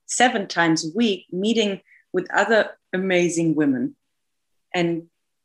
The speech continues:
making all these tarot cards or spirituality topics.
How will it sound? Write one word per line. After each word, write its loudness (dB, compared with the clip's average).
making 0
all 0
these -2
tarot 2
cards -4
or -4
spirituality 0
topics. -2